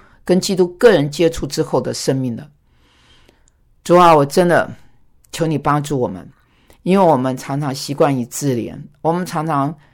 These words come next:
已经在所谓基督教文化里面，甚至从小长大，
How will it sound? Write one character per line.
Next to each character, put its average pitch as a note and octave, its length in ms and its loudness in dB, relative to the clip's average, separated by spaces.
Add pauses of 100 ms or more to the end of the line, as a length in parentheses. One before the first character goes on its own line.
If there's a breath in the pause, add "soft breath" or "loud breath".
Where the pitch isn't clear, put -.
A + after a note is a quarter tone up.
(160 soft breath)
已 - 80 -6
经 F#3+ 160 2
在 F#3+ 180 2
所 C#3+ 220 -6
谓 D3+ 140 0
基 E3+ 200 -6
督 G#3+ 80 -4
教 G3+ 220 2
文 C#3 160 -2
化 D3 180 -8
里 B2 120 -8
面， B2+ 340 -10
甚 G3 180 -8
至 F#3 80 -6
从 D#3+ 220 -8
小 C3+ 160 -4
长 - 260 -10
大， C3+ 240 -8